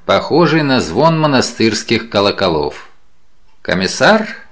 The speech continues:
все еще держал на ладони часы. Мальчик потратил на одевание немногим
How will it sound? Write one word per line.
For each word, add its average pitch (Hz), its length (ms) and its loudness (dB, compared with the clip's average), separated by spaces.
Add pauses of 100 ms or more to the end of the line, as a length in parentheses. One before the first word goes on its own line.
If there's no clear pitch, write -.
все 101 320 -2
еще 165 360 2
держал 131 440 4
на 147 140 0
ладони 107 440 2
часы. 78 600 -6 (800)
Мальчик 190 560 2
потратил 131 560 4
на 120 160 4
одевание 139 640 4
немногим 139 800 2